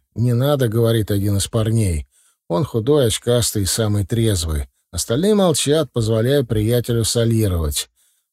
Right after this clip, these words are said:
Пока они сами ни в чем не уверены, но в любой момент качели у них в башках могут качнуться в нужную сторону. Тогда ситуация понесется, как телега с горы. "Заткнись, шалава!" — орет Сережа.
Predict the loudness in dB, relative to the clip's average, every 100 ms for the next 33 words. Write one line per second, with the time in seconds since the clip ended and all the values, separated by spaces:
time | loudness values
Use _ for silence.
0 | _ -8 -2 0 2 2 2 2 2 4
1 | 2 0 0 2 4 4 4 4 4 4
2 | 2 2 2 2 2 4 4 4 2 2
3 | 0 0 2 2 4 4 2 0 0 0
4 | 0 0 -2 0 0 0 -2 0 0 0
5 | 0 0 0 2 2 2 0 0 0 2
6 | 2 0 -4 -6 _ _ _ _ -8 -2
7 | 0 0 -2 0 2 2 0 -2 0 0
8 | 0 2 2 0 -2 -2 -4 -2 2 2
9 | 2 0 0 0 2 0 -2 -6 _ _
10 | _ _ -6 -4 -4 -4 0 2 0 -2
11 | -2 -2 0 2 2 0 0 0 0 -2
12 | -2 -2 0 -2 -4 -8